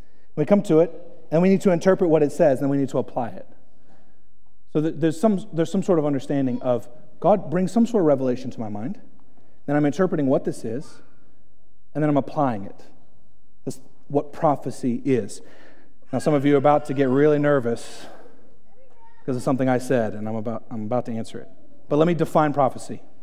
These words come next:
Prophecy is a human report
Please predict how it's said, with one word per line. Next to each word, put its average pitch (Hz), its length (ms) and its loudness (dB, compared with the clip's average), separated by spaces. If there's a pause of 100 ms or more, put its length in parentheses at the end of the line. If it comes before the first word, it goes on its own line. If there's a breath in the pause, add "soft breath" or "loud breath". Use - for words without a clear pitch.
(1200)
Prophecy 156 640 2
is 117 460 -4 (240)
a 120 160 -2
human 170 400 2
report 127 720 0